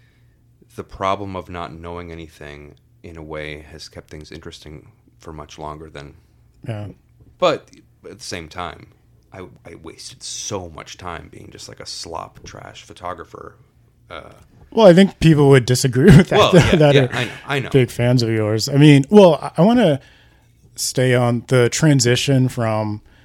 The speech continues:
Speaker 2: Contax G two with the flash to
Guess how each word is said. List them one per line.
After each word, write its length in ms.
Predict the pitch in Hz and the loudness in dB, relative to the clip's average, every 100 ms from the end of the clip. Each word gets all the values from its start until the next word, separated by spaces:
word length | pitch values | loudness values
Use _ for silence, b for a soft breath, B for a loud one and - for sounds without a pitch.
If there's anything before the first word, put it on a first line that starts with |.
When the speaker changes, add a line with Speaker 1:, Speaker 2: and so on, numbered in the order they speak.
| b b _ | b b _
Speaker 2:
Contax 480 | 139 151 180 147 - | -2 0 2 0 -2
G 180 | 151 | -2
two 380 | 135 147 131 123 | 0 0 4 4
with 260 | 117 113 - | 4 0 -2
the 160 | 110 101 | -6 -6
flash 640 | - 120 117 107 107 - | -4 0 0 0 -4 -10
to 400 | - 120 107 107 | -10 -8 -6 -6